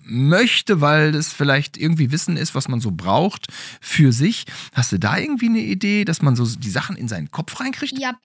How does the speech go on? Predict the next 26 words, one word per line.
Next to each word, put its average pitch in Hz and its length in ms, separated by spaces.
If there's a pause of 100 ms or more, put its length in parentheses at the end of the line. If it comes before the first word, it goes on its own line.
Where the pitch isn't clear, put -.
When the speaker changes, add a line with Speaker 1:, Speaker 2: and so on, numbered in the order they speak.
(520)
Speaker 2:
immer 403 400
weiter 302 400
dran 233 360
denken. 247 720 (240)
Also 240 300
weiter 311 380
dran 247 360
denken, 294 500 (1300)
bis 330 160
man 339 140
nicht, 320 200 (180)
darüber 269 580
nicht 294 220
mehr 262 120
nachdenken 208 680
muss. 190 360 (360)
Also 113 140
Speaker 1:
Mhm. - 60
Speaker 2:
bis - 180
man 277 180
denkt, 254 260
man 240 160
hat 247 160
das 240 120
jetzt 220 200
auswendig 208 760